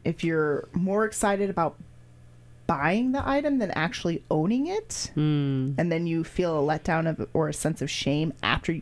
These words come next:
Speaker 1: purchase it.
Speaker 2: Okay, okay.
Speaker 1: That's also a symptom.
Speaker 2: Hmm.
Speaker 1: Um, not using everything you purchase. Buying a large number of things you do not need.
Speaker 2: Mm-hmm.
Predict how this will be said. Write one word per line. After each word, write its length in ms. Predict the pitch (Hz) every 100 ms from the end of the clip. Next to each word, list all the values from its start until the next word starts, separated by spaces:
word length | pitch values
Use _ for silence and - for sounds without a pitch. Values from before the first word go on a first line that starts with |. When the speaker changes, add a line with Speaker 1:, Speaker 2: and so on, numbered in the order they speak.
| -
Speaker 1:
purchase 420 | - 220 320 -
it. 240 | 403 403 - - - - - - -
Speaker 2:
Okay, 260 | 151 120
okay. 40 | 123
Speaker 1:
That's 260 | 151 - 139
also 300 | 143 - 156
a 40 |
symptom. 580 | - 175 190 220 233 247 - -
Speaker 2:
Hmm. 580 | 170 - - - - 170
Speaker 1:
Um, 500 | 156 - 78 - - - - - - - - -
not 220 | 175 175 180
using 300 | 180 196 196
everything 380 | 190 208 220
you 100 | 220
purchase. 640 | 220 233 - 277 - - - - - - - - - - - - - - - - - -
Buying 240 | 160 165 170
a 40 |
large 300 | 165 165 -
number 220 | 160 160
of 80 | 160
things 380 | - 160 165 -
you 80 | 151
do 160 | 156
not 220 | 160 143
need. 440 | - 160 170 220 277
Speaker 2:
Mm-hmm. 720 | 285 139 143 160 160 185